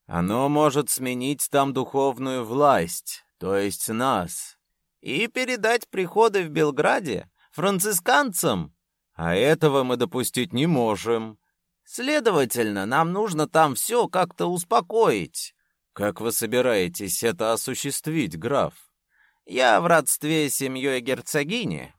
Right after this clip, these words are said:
Воспользуюсь всем своим влиянием и как граф, и как епископ.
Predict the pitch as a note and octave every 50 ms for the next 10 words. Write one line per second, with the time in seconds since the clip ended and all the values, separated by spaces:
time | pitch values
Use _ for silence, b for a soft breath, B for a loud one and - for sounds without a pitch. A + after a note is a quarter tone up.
0 | _ _ _ - - A3+ C4 B3 - - C#4 C4 A#3 G3+ D#3 D#3+ E3 D#3 C#3 -
1 | - - - D3+ C#3 B2 A2+ - - A2+ G#2+ G#2+ A2+ A2+ G#2+ A2+ A#2 A#2 A#2 C3+
2 | D3+ E3+ E3+ F3 G3 G#3 G#3+ G#3+ G#3 G3 F3 - - _ _ - A#2+ - - A#2
3 | A2 E2+ E2+ F2 G2+ A#2 C#3 - G#3+ F#3 - - _ _ _ _ _ _ _ -
4 | - D3 - - F3+ G2 G2 G#2+ G2+ - A#2+ B2 C3+ C#3 - - C#4+ C4+ B3 -
5 | - - - - - E3+ -